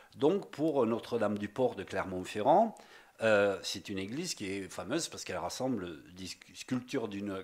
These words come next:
qualité tout à fait remarquable et souvent, euh, c'est la seule église dont on parle, euh, en Auvergne, enfin, dans les grands, euh,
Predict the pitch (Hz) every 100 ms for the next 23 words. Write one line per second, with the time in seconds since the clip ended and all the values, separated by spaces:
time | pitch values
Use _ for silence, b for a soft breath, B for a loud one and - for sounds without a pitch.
0 | - 101 95 - 110 - - 92 107 95
1 | 90 - - 160 190 127 117 104 - 104
2 | 107 294 185 143 107 101 101 - 123 101
3 | 98 123 107 95 120 139 107 101 92 92
4 | 120 131 135 92 87 82 78 - - -
5 | - - 117 90 85 73 - - _ -
6 | 95 82 87 85 87 110 110 95 85 82